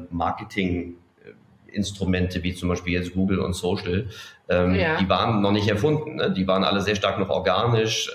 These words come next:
Speaker 1: Äh, es fing so ein bisschen an, dass sich das entwickelt hat, aber im Grunde war das Playbook für die, für die großen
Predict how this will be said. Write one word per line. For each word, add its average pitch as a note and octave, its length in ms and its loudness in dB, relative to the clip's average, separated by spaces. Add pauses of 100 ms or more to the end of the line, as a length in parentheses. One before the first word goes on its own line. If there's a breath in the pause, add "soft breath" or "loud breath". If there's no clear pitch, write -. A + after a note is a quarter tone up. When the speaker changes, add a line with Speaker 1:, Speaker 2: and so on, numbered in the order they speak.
Speaker 1:
Äh, F#2 320 2
es - 360 -8
fing B2 200 0
so G#2+ 80 -2
ein E2+ 80 -2
bisschen B2 320 -4
an, A2 240 -2
dass G2 140 -4
sich F#2+ 80 -14
das F#2 140 -8
entwickelt G#2+ 460 -6
hat, - 180 -2
aber F#2+ 200 0
im F#2 140 -2
Grunde G#2 280 0
war F#2 120 2
das F#2 240 -4
Playbook G#2 480 0 (340 loud breath)
für F#2 180 -2
die, F2 460 0 (140 loud breath)
für - 140 -6
die F2+ 140 -2
großen F#2+ 840 0